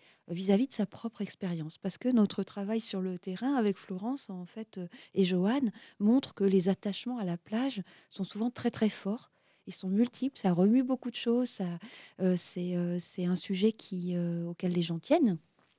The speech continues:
Et, euh, il nous semble que ces, euh, ces paroles que, qui ont été, euh,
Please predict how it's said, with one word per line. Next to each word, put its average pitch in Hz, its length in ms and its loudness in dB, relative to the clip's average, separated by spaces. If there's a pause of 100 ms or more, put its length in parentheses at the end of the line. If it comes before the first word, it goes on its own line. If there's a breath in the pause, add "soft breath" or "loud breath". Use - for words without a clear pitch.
(680)
Et, 185 220 2
euh, 170 220 4 (300 loud breath)
il 208 200 4
nous 202 80 6
semble 247 400 6
que 185 220 0
ces, 185 400 -4
euh, 175 260 -4
ces - 260 -10
paroles 196 420 2
que, 185 240 -4
qui 190 200 -10
ont 180 140 -8
été, 185 400 -10
euh, 175 120 -6